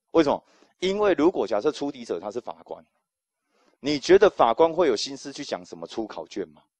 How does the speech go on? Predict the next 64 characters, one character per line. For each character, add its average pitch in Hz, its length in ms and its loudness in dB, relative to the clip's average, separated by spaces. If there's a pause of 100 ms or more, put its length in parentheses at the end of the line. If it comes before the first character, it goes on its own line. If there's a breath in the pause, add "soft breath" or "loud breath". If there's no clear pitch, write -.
(560)
不 90 100 -6
会。 95 220 -6 (680)
那 190 120 2
他 202 220 6
唯 147 240 4
一 170 100 -8
能 127 160 -4
做 139 160 0
的 123 60 2
是 110 40 -4
什 110 60 -12
么？ 78 200 -16
拿 123 180 -4
手 95 240 -4
边 117 160 -4
的 104 80 -6
东 98 160 -6
西 95 140 -16
来 80 120 -12
出。 - 220 -20
那 277 100 4
再 285 180 8
来 208 120 6
是 220 100 -4
学 151 280 -2
说 175 200 2
见 165 200 4
解， 92 200 -12
哈。 90 160 -16 (420 soft breath)
学 226 200 6
说 277 100 8
见 294 160 2
解 156 160 2
呢， 123 180 -4
其 175 140 -10
实 202 60 -8
大 214 200 0
家 196 180 4
应 196 160 -6
该 180 120 6
都 170 140 0
知 160 100 -8
道， 156 160 6
就 135 80 0
是 143 60 0
说 139 220 4
我 147 100 4
们 135 140 -4
刑 185 200 -6
法 185 160 6
的 123 80 2
学 139 160 -2
说 147 140 4
见 165 120 -2
解 107 140 -6
大 160 180 2
部 156 100 -2
分 151 100 -4
都 139 100 -4
是 139 140 -8
德 110 240 -4
日 127 140 -10
两 101 220 -12
派。 90 220 -18